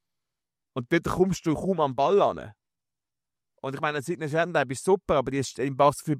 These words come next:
weißt, die spielt ja mit, die spielt ja mit diesen ganzen Spielerinnen von Barcelona zusammen und ist ja nur Ergänzungsspielerin, oder? Das kann man ja schon auch sagen. Sie ist jetzt nicht eine unumstrittene Stammspielerin gewesen bei Barcelona.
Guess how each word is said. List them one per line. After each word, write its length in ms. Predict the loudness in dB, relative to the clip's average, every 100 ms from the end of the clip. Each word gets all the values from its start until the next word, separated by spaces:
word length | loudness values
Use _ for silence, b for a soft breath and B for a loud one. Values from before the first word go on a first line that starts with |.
| -2
weißt, 200 | -2 -2
die 60 |
spielt 260 | -6 -6 -2
ja 200 | 2 2
mit, 220 | 0 -6 -14 -14
die 40 |
spielt 360 | -2 6 6 6
ja 60 | -2
mit 180 | 2
diesen 180 | 2 2
ganzen 300 | 4 2 0
Spielerinnen 480 | -4 -2 0 0 -2
von 80 | 2
Barcelona 420 | 2 2 -2 -4 0
zusammen 260 | 0 2
und 160 | 0 -4
ist 100 | 0
ja 140 | 0 0 b b b -14 -12
nur 200 | -2 4
Ergänzungsspielerin, 1080 | 4 4 -2 -4 -10 -8 -6 -2 -2 -4 -4
oder? 100 | -6
Das 140 | -8 -6
kann 140 | -4
man 100 | -2
ja 100 | -2
schon 100 | 0
auch 120 | 0
sagen. 280 | 2 -2 -4
Sie 80 | -8
ist 60 | -10
jetzt 100 | -6
nicht 100 | 0
eine 100 | 0
unumstrittene 680 | 2 0 0 -2 -4 -6 -8
Stammspielerin 680 | -2 -2 -4 -6 -4 -4
gewesen 140 | -4 -4
bei 120 | 0
Barcelona. 520 | 0 0 0 0 0